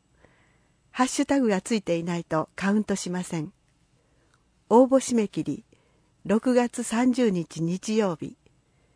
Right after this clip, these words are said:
注意事項、何度でも投稿できます。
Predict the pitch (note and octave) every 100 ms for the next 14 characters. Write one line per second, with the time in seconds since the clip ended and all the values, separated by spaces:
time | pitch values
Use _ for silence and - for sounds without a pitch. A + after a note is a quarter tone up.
0 | _ _ _ _ _ - C4+ C4+ C4 A#3+
1 | A3+ E3 D#3 - _ _ _ _ _ -
2 | A3+ D4 B3 F#3 E3+ D#3+ F#3+ G3 G3 F#3
3 | F3+ E3+ E3+ F3+ -